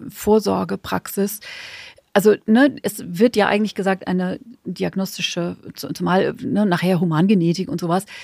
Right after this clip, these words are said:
das erfordert ja eine ausführliche ärztliche Aufklärung. Erstens über welche Methode, zum Beispiel Nackenfalten, ähm, ähm, Messung,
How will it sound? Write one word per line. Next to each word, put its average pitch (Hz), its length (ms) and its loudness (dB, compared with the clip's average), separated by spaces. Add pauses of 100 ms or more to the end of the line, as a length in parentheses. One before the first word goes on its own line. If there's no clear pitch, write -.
(280)
das 175 260 -4
erfordert 185 480 0
ja 170 80 -2
eine 170 160 0
ausführliche 190 540 -2
ärztliche 175 400 -4
Aufklärung. 165 520 -2
Erstens 180 380 -2
über 170 320 0
welche 175 220 0
Methode, 185 540 2
zum - 120 -8
Beispiel 147 220 -4
Nackenfalten, - 880 -4
ähm, 170 480 -4
ähm, 170 260 -4
Messung, 175 400 -4